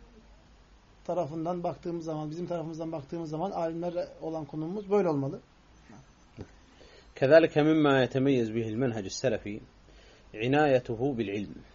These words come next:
Speaker 2: وما أدراك ما العلم؟ فإن العلم نور وبصيرة. لذلك <coughs> قال النبي صلى الله عليه وسلم: "من يرد الله به خيرا يفقهه في الدين".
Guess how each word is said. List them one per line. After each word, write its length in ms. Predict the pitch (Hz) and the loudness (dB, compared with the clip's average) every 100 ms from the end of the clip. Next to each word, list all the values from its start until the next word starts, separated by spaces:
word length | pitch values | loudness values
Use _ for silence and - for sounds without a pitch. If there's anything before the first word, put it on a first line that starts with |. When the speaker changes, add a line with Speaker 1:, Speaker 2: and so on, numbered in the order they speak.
| - - - - - - - - | -20 -20 -20 -20 -20 -20 -18 -6
Speaker 2:
وما 240 | 139 147 135 | -2 0 0
أدراك 280 | 131 117 113 | 0 -2 -2
ما 120 | 104 | -6
العلم؟ 280 | 95 101 - - - - - - - - - - | -4 -6 -10 -14 -20 -20 -20 -20 -20 -20 -20 -6
فإن 260 | 143 160 160 | 0 2 4
العلم 320 | 143 143 139 123 | 6 6 4 4
نور 160 | 123 101 - - - - - - - | 2 -2 -8 -18 -20 -20 -20 -20 -10
وبصيرة. 560 | 98 101 - 127 101 90 - - - - | -6 -6 -2 -2 -2 -6 -12 -20 -20 -10
لذلك 300 | 113 127 120 - - 107 740 | 0 2 2 -2 8 10 10
<coughs> 300 | 622 - - | 8 4 6
قال 160 | 143 131 | 8 8
النبي 320 | 117 110 113 | 4 0 -2
صلى 260 | - 113 | -4 -2
الله 340 | 107 113 104 101 | 2 2 2 0
عليه 240 | 107 104 | -2 -2
وسلم: 480 | 95 92 117 101 98 - - - - - | -6 -6 -4 -4 -6 -10 -20 -20 -18 -4
"من 160 | 123 127 | 2 4
يرد 260 | 151 143 | 6 4
الله 320 | 123 135 123 113 | 2 4 2 2
به 260 | 120 113 | -2 -2
خيرا 460 | - 127 123 139 - - 120 | -2 -2 0 -2 -2 -4 -4
يفقهه 520 | 110 123 - 113 101 | -4 -4 -4 -6 -6
في 100 | 107 | -8
الدين". 260 | - 95 | -8 -10